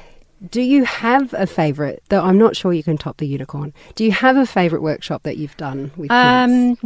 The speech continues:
Speaker 2: oh, look, I think the unicorn is up there for sure, because I've just seen the joy on people's faces when they make them, and we'll be doing them in the holidays again too, so I'll see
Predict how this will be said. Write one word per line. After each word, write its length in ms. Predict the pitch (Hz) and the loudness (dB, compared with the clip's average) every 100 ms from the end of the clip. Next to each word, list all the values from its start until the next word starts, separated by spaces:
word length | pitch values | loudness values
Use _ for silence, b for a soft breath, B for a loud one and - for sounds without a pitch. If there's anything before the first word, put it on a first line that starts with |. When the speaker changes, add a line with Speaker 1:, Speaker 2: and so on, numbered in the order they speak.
| 202 - | -8 -4
Speaker 2:
oh, 120 | 208 | -4
look, 120 | 202 | -2
I 40 | 214 | -4
think 200 | 254 233 | -4 -6
the 60 | |
unicorn 540 | 196 196 196 - 170 156 | -4 -4 -4 -6 -6 -6
is 120 | 147 | -8
up 140 | - | -10
there 220 | - 143 151 | -6 -8 -8
for 100 | 151 | -12
sure, 500 | - 160 139 - 214 | -10 -10 -8 -8 -8
because 280 | 185 - 180 | -8 -8 -8
I've 140 | 170 | -8
just 180 | 190 - | -8 -6
seen 160 | 196 | -4
the 80 | 170 | -4
joy 420 | 151 - 165 170 | -6 -6 -4 -4
on 120 | 151 151 | -4 -6
people's 400 | 170 151 147 - | -8 -10 -12 -8
faces 400 | - 143 156 - | -8 -8 -10 -8
when 140 | 147 | -8
they 120 | 143 | -6
make 320 | 147 139 - | -8 -8 -10
them, 380 | - 135 156 262 277 | -10 -8 -6 -6 -6
and 180 | 160 156 | -8 -6
we'll 80 | 160 | -6
be 80 | |
doing 260 | 170 190 175 | -6 -4 -4
them 100 | 151 | -6
in 40 | |
the 60 | 139 | -6
holidays 480 | - 160 151 143 147 | -8 -8 -6 -8 -10
again 320 | 151 143 147 | -10 -8 -8
too, 260 | - 160 147 | -8 -6 -6
so 160 | - | -6
I'll 140 | 156 160 | -8 -8
see 380 | - 156 147 | -8 -8 -8